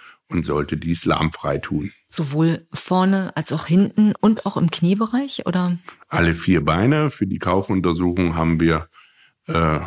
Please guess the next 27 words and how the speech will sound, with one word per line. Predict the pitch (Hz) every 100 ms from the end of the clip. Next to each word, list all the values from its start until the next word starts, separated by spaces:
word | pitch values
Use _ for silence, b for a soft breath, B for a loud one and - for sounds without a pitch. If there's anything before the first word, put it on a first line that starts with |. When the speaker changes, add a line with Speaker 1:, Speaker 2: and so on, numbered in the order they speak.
| -
Speaker 1:
uns | 78 73
dazu, | - 73 - 82 82 78
oder | - -
ist | - -
es | - -
in | -
diesem | 92 - -
standardisierten | - 80 82 78 73 82 80 78
Untersuchungsgang, | 76 73 71 95 107 98 - 80 82 85 82
den | 76 76
wir | 78
ja | 73 76 73
hier | 82 78
jetzt | 76 71 -
gerade | - 76 78 73
so | 76
ein | 69
bisschen | - - -
durchgehen, | 85 117 117 113 107 107 b b b b _
auch | - - 80 - - _ _ _
gehandhabt, | - 80 78 73 78 73 - 73
dass | 71 -
man | 73 73 - - -
möglichst | 78 73 - - - -
komplexe, | 76 73 - 98 - 78
also | 71 73 73
sprich | - - 73 -